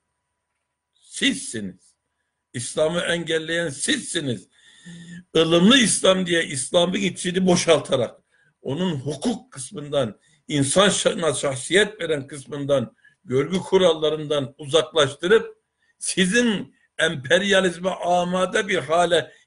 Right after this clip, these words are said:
getirmek isteyen sizsiniz. İslam'ı anlatan hocaları bir şekilde öldüren, girdiğiniz her yerde ilk defa alimleri katleden,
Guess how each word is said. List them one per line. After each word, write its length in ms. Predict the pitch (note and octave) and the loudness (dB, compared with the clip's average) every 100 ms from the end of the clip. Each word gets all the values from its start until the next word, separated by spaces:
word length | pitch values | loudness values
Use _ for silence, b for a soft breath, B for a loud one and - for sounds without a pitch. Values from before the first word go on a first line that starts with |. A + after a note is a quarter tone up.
| - | -2
getirmek 600 | D#3+ D#3 F3+ F#3+ G#3+ F3+ | 0 2 0 2 0 -2
isteyen 360 | D3+ - F#3 | -8 -4 -2
sizsiniz. 840 | D#3+ - C#4 C#4+ - - A#2 F#2+ _ _ _ _ _ _ _ _ | -2 -6 -6 -6 -8 -8 -8 -10 _ _ _ _ _ _ _ _
İslam'ı 500 | A2+ - E3+ E3+ G3+ | -12 -6 -2 0 0
anlatan 500 | - F3+ F3 D#3 E3 | 0 0 2 0 0
hocaları 720 | C#3+ C#3 F#3+ F#3 E3+ F3 D#3+ D#3+ | 0 4 4 4 2 0 -2 0
bir 120 | A3 | 0
şekilde 500 | - F3+ E3+ D#3+ D#3 | 0 -4 -4 -8 -6
öldüren, 640 | D#3+ D#3+ C#3+ C#3+ A#2 F2+ - _ _ _ _ _ _ _ _ - | -4 -4 -2 0 0 -2 -14 _ _ _ _ _ _ _ _ -4
girdiğiniz 680 | D3 D3 D#3+ F3 F#3 - - | -2 -2 -2 -2 -2 -2 0
her 160 | A3 | 2
yerde 380 | G#3 F#3 F3+ - | 2 -2 -4 -6
ilk 260 | C#4 A#3+ - | -6 -6 -2
defa 320 | F#3+ - F3 | -2 0 -4
alimleri 720 | - E3 E3+ F3+ F3+ F3+ F3+ | -4 -2 -2 -2 0 0 0
katleden, 720 | - E3+ - E3+ D3+ D3 A2+ | -2 -4 -4 -4 0 0 0